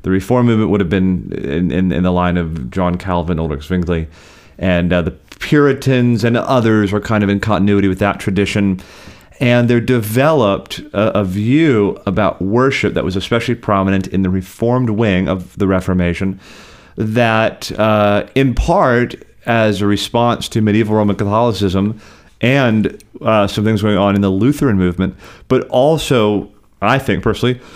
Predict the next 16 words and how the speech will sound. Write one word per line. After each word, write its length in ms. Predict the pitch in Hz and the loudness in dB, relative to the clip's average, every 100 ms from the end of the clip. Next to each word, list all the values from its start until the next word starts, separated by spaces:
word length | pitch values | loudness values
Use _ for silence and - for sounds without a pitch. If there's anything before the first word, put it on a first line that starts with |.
| - - _ _ _ - _ _ - | -20 -20 _ _ _ -20 _ _ 0
um, 400 | 120 110 104 - | 2 2 0 -2
an 120 | 113 | 0
effort 180 | 113 113 | 2 0
at 80 | 92 | 0
sound 260 | 123 110 | 2 2
exegesis 540 | 107 - 101 107 107 92 | 0 0 0 0 0 -4
of 80 | 95 | -2
the 60 | |
Bible 420 | 78 98 101 104 | 0 2 2 2
and 80 | 101 | 2
understanding 480 | 98 92 - 101 98 | 0 -2 0 0 2
the 40 | |
Bible's 360 | 92 95 92 95 | 2 0 0 -4
perspectives 680 | - 101 - 107 - 101 90 | -6 -8 -2 -4 0 -2 -2
on 280 | 98 98 98 | -2 0 2
worship, 420 | 95 90 95 - | 0 0 -2 -4